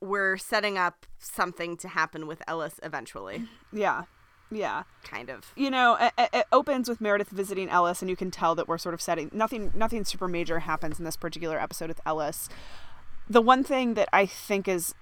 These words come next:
Speaker 2: worth talking about for a hot second is that the chief goes to visit Ellis, and I don't really think that Meredith knows that the chief goes to visit her,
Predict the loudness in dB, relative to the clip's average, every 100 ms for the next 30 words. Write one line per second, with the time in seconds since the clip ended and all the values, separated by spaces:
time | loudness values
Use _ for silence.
0 | -16 -12 -8 0 6 6 4 -6 -18 -14
1 | 0 0 2 2 4 4 4 2 2 -2
2 | 0 -4 -4 -4 -4 -2 0 0 -2 -8
3 | -18 -18 -20 -20 -14 -2 0 0 2 4
4 | 4 2 2 2 0 0 2 2 2 0
5 | -4 -6 -10 -20 -20 -20 -20 -20 -20 -18
6 | -16 -12 0 4 6 6 6 6 4 4
7 | 4 2 -4 -2 2 4 4 2 0 0
8 | 0 -4 -8 -6 -4 -4 -2 -4 -6 -8
9 | -8 -4 -4 -4